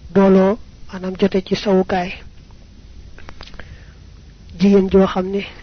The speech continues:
am na jëkkër, balaa dugg ci jaamu Yàlla goo xam ne jëkkëram du ca mën a joteeg moom, bu ko yittewoo, da cee laaj ndigal njëkk.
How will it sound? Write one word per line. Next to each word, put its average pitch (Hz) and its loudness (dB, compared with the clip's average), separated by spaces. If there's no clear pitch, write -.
am 196 -6
na 190 0
jëkkër, 190 -2
balaa 185 0
dugg 190 0
ci 190 -6
jaamu 190 2
Yàlla 180 0
goo 185 2
xam 175 -4
ne 185 -4
jëkkëram 190 2
du 185 -2
ca 196 0
mën 190 0
a 185 0
joteeg 185 2
moom, 185 -2
bu 175 -4
ko 190 2
yittewoo, 190 4
da 175 -2
cee 202 2
laaj 196 2
ndigal 190 2
njëkk. 185 -2